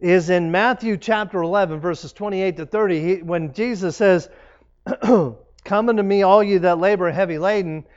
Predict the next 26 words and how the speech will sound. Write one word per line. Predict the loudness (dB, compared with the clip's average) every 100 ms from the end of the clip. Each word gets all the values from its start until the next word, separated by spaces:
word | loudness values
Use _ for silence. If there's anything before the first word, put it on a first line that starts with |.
| _ _
and | -4
I | -2 0
will | -2
give | -2 -4
you | -2 2
rest." | 4 4 2 -14 -20 _
We | -8 -4
get | 0 2
a | 0
picture | 0 -2 -2 -2 -2 0 -2 -4 -14 _ _ _ _ _ _ _
of | 2 2 2 -4
us | 0 2 2 0 -12 _ _ _ _ _ _ _
there | -10 0 2 6 6 6 2 -2 -12 _ _ _ _ _ _ _ _
and | 0 2
the | 2
Lord | 4 4 4
sitting | 0 -2 -2 -2 -2
in | -2
the | -4
cart, | -2 2 4 4 0 -10 _ _ _ -18
whipping | -2 2 2 2 0 2
us | 2 2 -2 -16 _ -8
and | -4
making | -2 -2 -2 0
us | -2 0
work. | 4 4 2 -8 -20